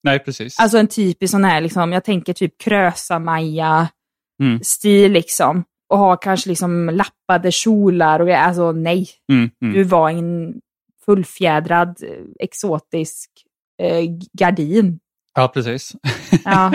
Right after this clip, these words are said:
Speaker 2: Här upplevde jag att Fanny och Alexander, här var de inredningen de behövdes för att liksom göra det komplett
Speaker 1: Precis.
Speaker 2: på något sätt. Och det är det jag tyckte också så här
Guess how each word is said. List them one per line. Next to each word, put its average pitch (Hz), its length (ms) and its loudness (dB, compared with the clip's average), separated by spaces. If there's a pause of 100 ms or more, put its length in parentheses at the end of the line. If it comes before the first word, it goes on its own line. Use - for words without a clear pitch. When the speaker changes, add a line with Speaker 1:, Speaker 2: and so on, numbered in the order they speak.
(520)
Speaker 2:
Här 196 180 0
upplevde 185 460 0
jag 175 80 4
att - 120 -6
Fanny 170 300 0
och 208 40 2
Alexander, 180 580 0 (240)
här 196 200 2
var 226 320 4
de 160 340 -2
inredningen 160 580 0
de 160 200 -4
behövdes 214 720 0
för 208 100 -2
att 190 160 0
liksom 180 260 -2
göra 175 320 2
det 151 120 -8
komplett - 540 -8 (320)
Speaker 1:
Precis. 123 280 -4
Speaker 2:
på 254 60 6
något 214 220 4
sätt. - 220 -4
Och 190 120 -2
det 202 60 4
är 220 60 4
det 214 240 2
jag 262 180 4
tyckte 226 260 -4
också 302 260 -4
så 226 100 -2
här 160 180 0